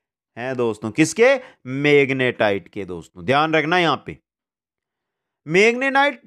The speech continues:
मैग्नेटाइट है ना, ये सर्वश्रेष्ठ किस्म का लोहा अयस्क होता है, किंतु भारत में कम पाया जाता है। है बहुत अच्छा ये मैग्नेटाइट, लेकिन भारत में बहुत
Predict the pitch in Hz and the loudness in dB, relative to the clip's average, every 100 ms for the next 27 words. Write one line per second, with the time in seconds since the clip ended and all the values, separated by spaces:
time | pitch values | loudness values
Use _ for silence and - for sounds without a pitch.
0 | - 165 190 214 254 254 254 226 226 254 | -12 -2 0 0 0 2 2 2 0 -2
1 | 254 247 240 208 214 - 240 254 - 220 | -6 -2 0 2 0 2 2 2 -2 -10
2 | 202 214 202 226 214 190 185 214 208 202 | -8 -8 2 2 2 4 4 6 4 2
3 | - 165 - 143 151 143 _ _ - 170 | -2 -2 0 2 0 -2 _ _ -10 -8
4 | 170 165 131 139 147 147 151 160 - - | -4 -4 0 0 0 -4 -6 -8 -10 -6
5 | 175 170 131 110 101 95 90 - 95 76 | -6 -4 -2 0 -2 -4 -8 -6 -8 -8
6 | _ _ _ _ 147 185 208 214 247 277 | _ _ _ _ -4 -2 2 0 2 0
7 | 262 254 262 254 254 240 233 151 - _ | 2 2 4 2 -2 -4 -8 -8 -12 _
8 | _ _ _ 120 139 156 104 113 127 131 | _ _ _ -10 -8 -6 0 2 2 -2
9 | 151 147 120 131 | -4 0 2 0